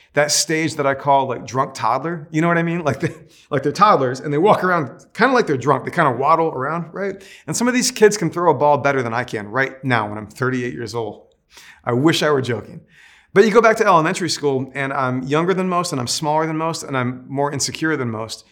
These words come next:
And then I find out that, like, one of the ways that kids find some confidence is, you know, physical play and activity on the playground. And I just, I don't get it.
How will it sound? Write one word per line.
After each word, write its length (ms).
And 100
then 80
I 60
find 340
out 220
that, 100
like, 140
one 180
of 60
the 100
ways 260
that 100
kids 300
find 300
some 100
confidence 600
is, 320
you 120
know, 80
physical 320
play 260
and 80
activity 420
on 140
the 80
playground. 560
And 100
I 100
just, 380
I 80
don't 220
get 220
it. 380